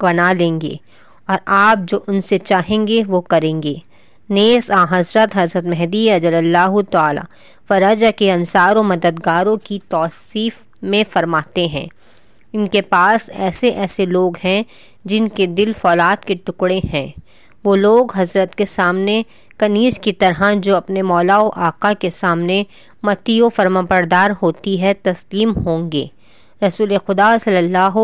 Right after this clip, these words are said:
علیہ وآلہ وسلم فرماتے ہیں، خداوند عالم حضرت مہدی اجل اللہ تعالی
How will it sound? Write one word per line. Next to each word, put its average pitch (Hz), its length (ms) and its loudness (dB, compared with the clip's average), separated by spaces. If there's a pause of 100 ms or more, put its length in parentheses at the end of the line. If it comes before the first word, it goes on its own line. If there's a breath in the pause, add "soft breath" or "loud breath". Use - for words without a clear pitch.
علیہ 175 380 -2
وآلہ 180 560 0
وسلم 190 540 -4
فرماتے 170 520 -6
ہیں، 147 280 -8 (920)
خداوند 175 440 0
عالم 170 420 2 (480 loud breath)
حضرت 185 320 0
مہدی 190 420 0
اجل 180 240 0
اللہ 175 440 2
تعالی 156 380 0